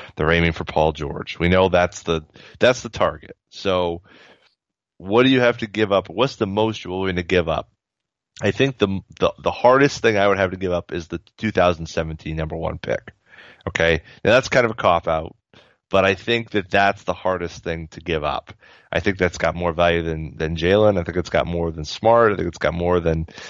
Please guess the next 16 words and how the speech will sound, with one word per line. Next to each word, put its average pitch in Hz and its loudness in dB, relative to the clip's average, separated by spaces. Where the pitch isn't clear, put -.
than 98 2
anybody 110 6
else 85 0
they've 82 -4
got 76 -4
combined. 76 -4
That's 113 2
a 117 -10
chance 101 -2
to 95 -12
get 87 0
a 82 0
blue 104 -4
chip - -4
guy, 80 0
a, 85 -4